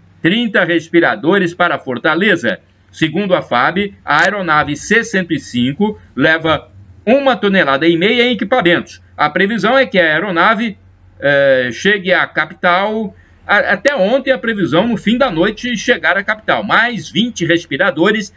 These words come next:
serão entregues em Manaus e dez em Macapá, no Amapá.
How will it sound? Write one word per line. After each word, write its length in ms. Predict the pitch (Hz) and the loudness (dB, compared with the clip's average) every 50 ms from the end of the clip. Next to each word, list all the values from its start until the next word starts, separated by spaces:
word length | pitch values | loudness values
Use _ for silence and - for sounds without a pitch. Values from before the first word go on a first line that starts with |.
| _ _ _ | _ _ _
serão 320 | - - 196 180 208 240 | 0 0 2 2 2 0
entregues 420 | 247 202 - 151 156 151 147 123 143 | -2 -2 0 0 0 0 -2 -4 -4
em 80 | 151 | -2
Manaus 640 | 156 180 190 170 165 190 214 220 208 170 - - - _ _ - | 0 2 2 2 2 2 2 2 2 0 -2 -4 -14 _ _ -4
e 120 | - 180 | -2 -2
dez 500 | 160 107 95 156 185 202 226 226 185 120 | -2 0 2 2 2 2 0 -4 -6 -2
em 300 | 147 175 196 214 202 196 - _ _ _ _ - | -2 -2 -2 -2 -6 -10 -16 _ _ _ _ -6
Macapá, 760 | 117 117 180 220 214 - 214 160 - - 135 143 156 151 - - | -2 0 0 0 0 -2 -4 -4 -2 -2 -2 -2 -2 -2 -4 -6
no 160 | 123 131 139 | -2 0 0
Amapá. 520 | 156 170 170 165 156 - 127 98 76 - | 0 2 0 -2 0 0 -2 -4 -4 -6